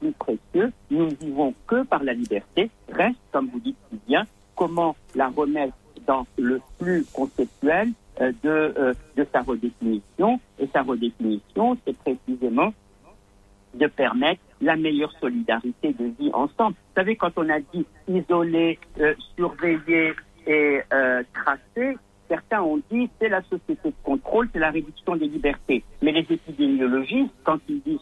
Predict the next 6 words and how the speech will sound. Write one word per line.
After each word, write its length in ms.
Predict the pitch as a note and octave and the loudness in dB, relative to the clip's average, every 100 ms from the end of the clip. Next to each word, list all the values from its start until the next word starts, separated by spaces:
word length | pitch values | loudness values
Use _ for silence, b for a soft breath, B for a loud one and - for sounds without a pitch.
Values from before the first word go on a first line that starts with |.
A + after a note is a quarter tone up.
| - | -4
surveiller, 500 | D3+ C3+ C#3+ C3+ C3 - | -4 0 0 2 0 0
tracer, 140 | B2+ - | -2 -2
isoler, 680 | C3 A#2+ A#2 A2 B2 B3 C4+ _ - - | -2 -2 0 0 4 2 0 _ -16 -4
ils 160 | E3+ B2 | -2 0
entendent 380 | C3 B2+ B3 A#3+ | -2 0 0 0
précisément 720 | - D3+ - C#3 C#3 D#3 G#3 | -4 -8 -6 -6 -2 0 -2